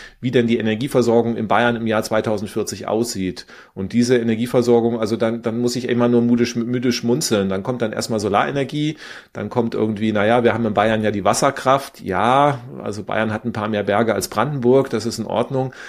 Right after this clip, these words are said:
Aber auch da ist der Anteil an Wasserkraft, was an technischem Potenzial vorhanden ist, halt überschaubar. Das kann man noch ein bisschen ausbauen, aber das wird Bayern nicht retten. Dann kommt die Biomasse, muss man sagen, auch ja, irgendwie ist halt, Deutschland hat einen hohen Energieverbrauch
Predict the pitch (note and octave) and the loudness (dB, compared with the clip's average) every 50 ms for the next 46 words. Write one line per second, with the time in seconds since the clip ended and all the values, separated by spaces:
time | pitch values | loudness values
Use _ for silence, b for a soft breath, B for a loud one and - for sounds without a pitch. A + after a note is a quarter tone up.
0 | B B B B A2 G#2+ - A2 G#2+ A2 A2+ G#2+ G#2+ - G#2 F#2+ G#2+ B2 B2 - | B B B B -2 2 4 4 4 6 4 2 2 2 4 4 4 4 4 2
1 | A#2+ - - A#2 - - G#2+ B2+ C3 C3+ B2 A#2+ A#2+ A2+ A2+ G2+ G2+ A2 - C#3 | -2 0 0 2 2 2 0 -2 0 2 2 2 2 2 2 0 0 0 0 0
2 | B2+ B2+ - A#2+ A#2+ A#2+ - - A2+ A2+ - - - A#2 G#2+ - B2 B2 B2 - | -2 -2 0 0 -2 -2 -2 -4 -4 -4 -4 -4 -6 -6 -4 -2 -2 -2 0 -2
3 | C3 - - A#2+ A#2+ A#2 - A2+ G#2+ - G#2+ F#2+ A2 A#2+ A#2+ - G#2+ G#2 A#2 A#2+ | -4 -4 -2 0 0 0 0 0 -2 -2 0 0 2 0 0 0 -2 -2 -2 -2
4 | A2 A2+ - A2 G#2 A2+ G#2+ G#2+ G2+ - - G#2 C3 D#3 - A2 F#2 G2 G2 - | -4 -4 -4 -4 -4 -2 -2 -2 -2 0 4 4 4 4 4 2 2 2 0 -2
5 | G2 F#2+ - - A#2+ A#2+ A#2+ A2+ A2 A2 A2+ A#2 A#2 - A2 G2+ F2+ F#2+ A2 A#2+ | -2 -6 -6 -4 -4 -2 -2 -2 -2 -2 -4 -2 -2 -2 -4 -4 -2 -2 -2 -2
6 | A#2+ - B2 A#2 A#2 A#2+ B2 A#2+ A2+ A2 G#2+ G#2+ G#2+ - A2+ - - G#2 A2 A2+ | 0 0 2 4 4 4 4 4 2 0 0 0 0 -2 -2 0 0 2 2 2
7 | A2 A2+ G2 - F#2 A2+ - - A#2+ G2+ F#2 B B B B B B B - G2 | 0 -2 -2 0 0 0 2 0 -2 -4 -4 B B B B B B B -10 -6
8 | - A#2+ A2+ A2 G#2+ F#2 G#2+ A#2+ D3+ E3 C#3+ C3+ C3+ C3+ - D3 C#3 C3+ C3 B2 | -4 -2 -2 -2 -2 0 2 4 4 4 4 4 2 2 4 4 4 4 4 2
9 | A#2+ A#2+ A#2+ A2+ G#2+ G#2+ G#2 G#2 G#2 F#2+ G2+ G2 G2 G2+ G2+ A2+ B2 C3 C3+ C#3 | 0 -2 -2 -2 0 0 -2 -2 -2 -6 -6 -6 -4 -2 0 2 2 4 4 2
10 | C#3 B2+ - A2 A2+ A2+ A2 A#2 A#2+ A#2+ A#2 G#2 G#2+ - - A#2+ G#2 G#2 - - | 2 0 -2 -4 -4 -2 0 2 2 2 2 0 -2 -4 -2 -2 -2 -4 -6 -10
11 | - - - - G#2+ G#2+ - A#2 G#2+ G#2 G#2+ - A2 G#2 A2 A2 G#2 G#2 G#2 G2+ | -14 -8 -4 -2 -2 -2 -2 -2 -4 -4 -4 -4 -4 -4 -4 -4 -2 -2 -2 -2
12 | A2+ B2 B2 C3+ B2 A2+ A2+ A#2 B2 C3 - | -2 -2 -2 -2 -2 2 4 4 4 4 2